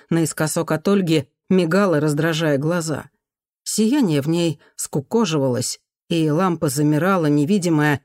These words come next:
грязно-белая, под таким же потолком. Но потом в ее длинном брюхе снова появлялся красноватый отблеск и расцветал, догоняя товарок. Суетился, спотыкался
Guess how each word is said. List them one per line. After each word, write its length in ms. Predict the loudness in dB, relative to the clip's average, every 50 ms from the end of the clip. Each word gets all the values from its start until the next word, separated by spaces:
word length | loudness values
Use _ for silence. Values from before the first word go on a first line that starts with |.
| _ _ -2
грязно-белая, 1000 | 0 2 2 2 2 2 2 2 0 2 2 2 2 4 2 2 2 0 -2 -4 _ _ _ _
под 220 | -6 -6 -6 _ _
таким 360 | -6 -6 -2 -2 -2 0 0
же 140 | 0 -2 -2
потолком. 720 | -4 -4 -4 -2 -4 -4 -4 -6 -8 -8 -8 -8 -10 -14 _ _ _ _ _ _ _ _
Но 420 | -2 0 0 2 0 0 -2 -4 -6 _
потом 680 | -4 -4 -4 -2 -2 0 2 2 0 0 -4 -6 -10 _ _ _ _
в 60 | -2
ее 220 | -2 0 0 0 0
длинном 480 | 2 2 2 4 4 4 4 2 2
брюхе 340 | 2 2 0 0 0 -2 -2
снова 380 | -4 0 0 0 2 2 2 0
появлялся 600 | 0 0 0 0 0 0 0 -2 -2 -4 -6 -4
красноватый 720 | -4 -6 -4 -2 -2 -2 0 -2 -2 -2 -4 -4 -6 -4 _
отблеск 540 | -2 0 0 0 -2 -2 -2 -2 -4 -8 -16 _ _ _ _ _ -2
и 80 | 0 0
расцветал, 720 | 0 -2 -2 -4 -4 -4 -4 -4 -4 -2 -2 0 0 0
догоняя 560 | 0 0 0 0 2 0 2 0 0 0 -2
товарок. 680 | -2 -4 -6 -6 -6 -6 -6 -6 -6 -8 -12 -16 -20 -20 _ _ _ _ _
Суетился, 840 | -12 -12 -8 -6 -6 -8 -6 -4 -2 -2 -2 -2 -2 -6 -8 -10 -10
спотыкался 880 | -8 -8 -6 -6 -6 -4 -2 0 0 0 0 -2 -2 -2 -2 -2 -2